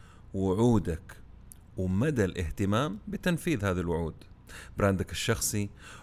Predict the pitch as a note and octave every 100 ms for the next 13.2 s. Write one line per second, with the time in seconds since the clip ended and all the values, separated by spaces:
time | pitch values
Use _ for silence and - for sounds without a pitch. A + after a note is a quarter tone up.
0 | - A2 A2+ G#2 - - G2+ F#2+ A2+ B2
1 | A#2+ - - - G2+ G2 F#2 F#2 F2+ D#2+
2 | B2+ D3+ A2+ G2+ G2+ - - - - -
3 | F#2+ F#2+ F#2+ F2+ F2+ G#2 - G2 F#2 -
4 | A#2 - G#2+ - - - - - - -
5 | F2+ F2 - F2 D#2+ - - - - -
6 | - - - G2 F2+ F#2+ F#2+ F#2+ - -
7 | - - A#2+ F#2+ E2+ G#2 F2+ E2 - F#2+
8 | E2 D2+ - - - - - - - -
9 | - - - - - - B2 - D#3 G3+
10 | - - - A2+ G#2+ G2+ F#2+ F2+ F2+ E2+
11 | D2+ F2+ G2+ G2 G2 G2+ F#2+ F2 F2 E2
12 | F#2+ G2+ F#2+ F2 F2+ D#2+ - E2 F2+ F2
13 | E2+ -